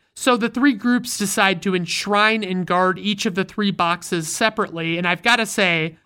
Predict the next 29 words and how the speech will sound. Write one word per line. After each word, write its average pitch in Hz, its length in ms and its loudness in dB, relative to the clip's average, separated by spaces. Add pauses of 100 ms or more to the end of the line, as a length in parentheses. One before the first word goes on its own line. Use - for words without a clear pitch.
(100)
what 240 200 0
the 254 100 4
Atlanteans 247 920 2
and 196 400 0
the 202 240 0
Amazons 180 640 0
do 185 160 0
with 170 160 -2
the 175 80 -4
boxes 170 560 -4
is 165 120 -6
pretty 233 320 -2
cool, 160 560 -2 (200)
but 214 280 0
the 202 140 0
regular 233 480 2
men 180 360 0
just 185 260 -4
fucking 220 480 -2 (140)
bury 180 400 2
it. 151 160 -10
Like, 170 220 -4 (220)
what 226 220 2
a 240 60 4
fucking 202 520 -2
basic-ass 170 720 -2
thing 175 240 -4
to 156 60 -6
do. 151 380 -6